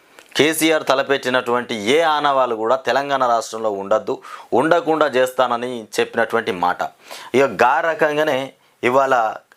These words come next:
ఆడ మేడిగడ్డ కాళేశ్వరం ప్రాజెక్టు పూర్తిగా ధ్వంసమయ్యే ఆలోచనలు చేస్తున్నటువంటి, ఏ, కాంగ్రెస్ ప్రభుత్వం, దాన్ని పక్కన పెట్టేస్తే, ఇగో ఇవాళ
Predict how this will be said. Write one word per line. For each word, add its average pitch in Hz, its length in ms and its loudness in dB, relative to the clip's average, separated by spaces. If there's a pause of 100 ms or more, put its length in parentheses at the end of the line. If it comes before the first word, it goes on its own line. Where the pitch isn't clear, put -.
ఆడ 120 160 2
మేడిగడ్డ 131 720 0
కాళేశ్వరం 131 680 -2
ప్రాజెక్టు 117 520 -4
పూర్తిగా 127 600 0
ధ్వంసమయ్యే 123 800 -2 (580)
ఆలోచనలు 135 580 2
చేస్తున్నటువంటి, 95 880 -2 (320)
ఏ, 98 120 6
కాంగ్రెస్ 123 560 2
ప్రభుత్వం, 123 500 0 (320)
దాన్ని 135 760 0
పక్కన 160 280 2
పెట్టేస్తే, 151 640 2
ఇగో 123 200 4
ఇవాళ 117 460 2